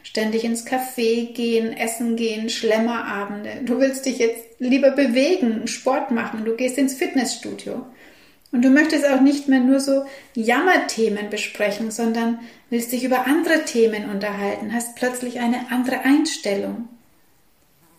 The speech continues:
Ja, und irgendwie passt es dann vielleicht nicht mehr zusammen.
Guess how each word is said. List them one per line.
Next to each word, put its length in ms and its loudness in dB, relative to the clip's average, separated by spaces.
Ja, 300 -4
und 120 -4
irgendwie 460 -2
passt 340 -6
es 160 -6
dann 200 -2
vielleicht 560 -2
nicht 240 -8
mehr 200 -8
zusammen. 640 -10